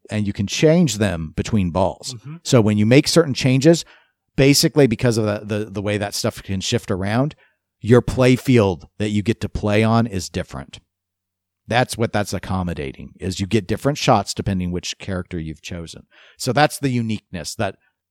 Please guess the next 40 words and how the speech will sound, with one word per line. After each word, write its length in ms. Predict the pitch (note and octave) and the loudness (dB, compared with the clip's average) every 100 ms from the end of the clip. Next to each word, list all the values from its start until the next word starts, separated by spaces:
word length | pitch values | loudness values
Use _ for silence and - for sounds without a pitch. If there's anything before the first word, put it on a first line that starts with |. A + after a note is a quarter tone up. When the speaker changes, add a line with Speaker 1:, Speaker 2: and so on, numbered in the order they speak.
| _ | _
Speaker 1:
I 120 | G#2+ | -6
feel 340 | G#2 A#2 G#2 G2+ | -2 -2 -2 -2
is 300 | F#2 - - _ | -4 -8 -14 _
pretty 240 | - D#3 | 0 2
much 180 | C#3 A#2+ | 2 -2
lost 400 | G2 G2 C#3 - | -2 0 -2 0
on 120 | E3+ | -2
the 60 | E3 | -2
Pro, 300 | - E3 E3 | -2 2 2
it 120 | F3 | 0
seems, 420 | - E3+ F#3 E3+ | -2 0 0 -2
but 220 | A#2 G2+ - _ _ _ | -4 -4 -4 _ _ _
could 120 | D3 | 0
be 120 | A2+ G2 | 2 0
very 480 | E2+ G#2+ A2+ G#2 | 0 2 2 2
interesting 400 | G2+ - - G2+ | -2 -6 -8 -6
on 100 | F2+ | -6
the 100 | F2 | -8
Premium 440 | F2 - F#2 E2 D2+ | -10 -8 -8 -8 -10
L 200 | D2+ D2+ | -10 -12
E. 140 | C2 _ _ - - - - _ _ | -14 _ _ -20 -20 -20 -20 _ _
Coupled 440 | - G3 A3 F#3+ G2+ | 0 2 6 4 4
with 220 | G2 D#2 | -4 -4
that, 420 | E2+ D#2 D#2+ - _ - | -8 -8 -12 -20 _ -8
again, 400 | G#2 G2 F2+ E2+ | -4 -4 -6 -6
we've, 220 | A2 B2+ - | -2 -2 -2
again, 320 | B2 A2 G#2+ | -4 -2 -2
and 160 | A#2 A#2 | -2 -2
again, 240 | A2 B2+ | -2 0
with 160 | C3 A2 | -2 0
Dwight 300 | C3 D#3+ D3+ | 4 4 4
being 280 | B2+ G#2 | -2 -2
lead 200 | G#2+ A2 | 0 0
on 200 | G2+ F#2+ | -2 -6
this, 260 | E2+ E2+ - | -6 -8 -8
I, 140 | F#2+ | -8
I 220 | G#2 G#2 A2 | -6 -2 -2
understand, 440 | G2 - G#2 F#2 | -4 -6 -8 -8
like, 200 | F2 F2+ | -10 -12
he's 320 | _ C#3+ D3 | _ -6 -4